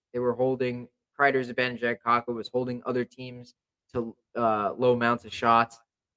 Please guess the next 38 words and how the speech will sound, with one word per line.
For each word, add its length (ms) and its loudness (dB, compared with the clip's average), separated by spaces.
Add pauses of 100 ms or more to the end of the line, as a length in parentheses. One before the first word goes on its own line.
and 140 -10
chances. 460 -4
They 100 -2
were 200 -4 (500)
getting 280 2
more 200 -2
chances 460 -4
than 360 -8 (260)
the 120 6
other 120 2
teams, 300 -6
but 120 -4
they 100 0
weren't 380 0 (1080)
scoring. 640 4 (400)
They 100 4
only 200 4
had, 200 4
like, 240 0
two 240 -6
goals 560 0 (240)
at 200 -2
five 260 4
on 240 -6
five. 260 -2 (380)
Like, 180 -2 (300)
when 180 4
that 220 4
line 200 4
was 140 -10
out 220 2
on 80 -4
the 120 -4
ice, 220 2 (460)
<laughs> 440 -20
they 200 12
scored 500 6
twice. 560 2